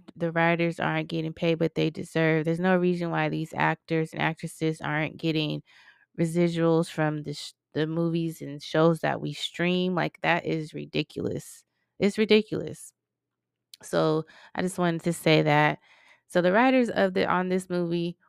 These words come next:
um, we have Paul Guay and Steven Mazur. Um, I always like to see, ooh,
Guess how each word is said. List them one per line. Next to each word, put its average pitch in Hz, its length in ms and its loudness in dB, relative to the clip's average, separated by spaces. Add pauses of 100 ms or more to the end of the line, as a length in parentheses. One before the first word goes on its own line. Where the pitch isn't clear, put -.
(360)
um, 165 220 0
we 175 140 -2
have 160 260 0 (100)
Paul 208 680 4 (680)
Guay 202 640 0
and 165 240 -6
Steven 180 500 -4
Mazur. 185 760 -4 (800)
Um, 160 600 -8
I 180 120 -4
always 185 180 0
like 180 180 -2
to 175 80 -10
see, 165 460 -8 (340)
ooh, 269 320 2